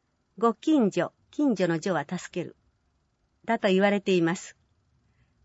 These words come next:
地域の清掃活動や行事に参加したり、回覧板を回すときに一声かけるなど、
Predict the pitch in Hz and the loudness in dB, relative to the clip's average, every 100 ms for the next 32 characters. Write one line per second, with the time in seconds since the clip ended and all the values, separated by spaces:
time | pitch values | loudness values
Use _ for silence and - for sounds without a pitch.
0 | _ _ _ - 330 330 294 226 208 - | _ _ _ -4 2 2 4 2 2 0
1 | 285 277 285 277 277 - 190 190 190 185 | -2 2 2 2 -2 -2 2 2 4 2
2 | 202 294 208 180 180 196 196 208 196 196 | 2 0 2 2 2 -2 -2 -2 -4 -2
3 | 165 160 _ _ _ - 285 311 311 311 | -4 -6 _ _ _ -4 0 4 4 6
4 | 285 285 285 262 269 285 - 254 262 208 | 8 8 8 8 6 4 0 -2 2 0
5 | 196 311 302 240 208 190 233 202 175 160 | 0 0 2 2 2 0 0 2 0 -2